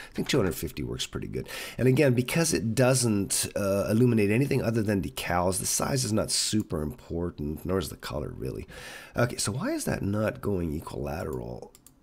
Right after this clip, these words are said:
Should give us two hundred fifty equilateral.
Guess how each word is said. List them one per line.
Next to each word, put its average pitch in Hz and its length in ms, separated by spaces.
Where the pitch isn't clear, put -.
Should - 400
give 92 160
us 85 140
two - 200
hundred 98 280
fifty - 500
equilateral. 165 560